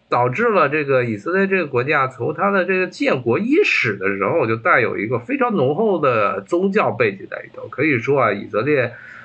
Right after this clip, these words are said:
从建国开始，你要按照这个西方意义上的这种所谓的政治光谱啊来去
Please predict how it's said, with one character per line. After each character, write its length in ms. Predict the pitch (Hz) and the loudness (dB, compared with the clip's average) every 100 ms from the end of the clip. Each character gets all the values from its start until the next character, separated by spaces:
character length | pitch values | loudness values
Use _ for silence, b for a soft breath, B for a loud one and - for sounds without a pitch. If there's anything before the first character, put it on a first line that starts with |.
| B | B
从 160 | - 110 | -2 -2
建 200 | 208 185 | 2 2
国 120 | 190 | 2
开 280 | 196 208 214 | 0 0 0
始， 360 | 190 101 - - | 0 -6 -10 -12
你 120 | 104 | -4
要 100 | 98 | 0
按 180 | 123 156 | 2 2
照 160 | 165 156 | 2 0
这 220 | 156 151 | 0 0
个 240 | 143 127 | 2 0
西 320 | 120 - 285 254 | 0 -2 -2 2
方 300 | 262 247 233 | 2 4 2
意 220 | 151 156 | 0 0
义 100 | 127 | 2
上 180 | 120 107 | 0 0
的 100 | 104 | -2
这 120 | 113 | -2
种 180 | 104 104 | -4 -4
所 140 | 104 | -2
谓 100 | 101 | -2
的 60 | 101 | 0
政 240 | 202 151 | 0 0
治 120 | 131 | -2
光 360 | 123 - 240 247 | -2 0 0 -2
谱 340 | - 117 - - | -4 -2 -2 -2
啊 100 | 101 | -2
来 200 | 92 95 | 0 -4
去 460 | - 120 110 98 | -2 0 2 0